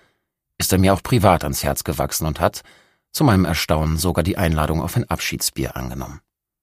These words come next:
„Gib dem Neuen eine Chance“, sagte er, als könnte er meine Gedanken lesen.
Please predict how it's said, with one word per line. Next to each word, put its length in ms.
„Gib 180
dem 180
Neuen 240
eine 220
Chance“, 640
sagte 320
er, 200
als 160
könnte 240
er 40
meine 200
Gedanken 380
lesen. 360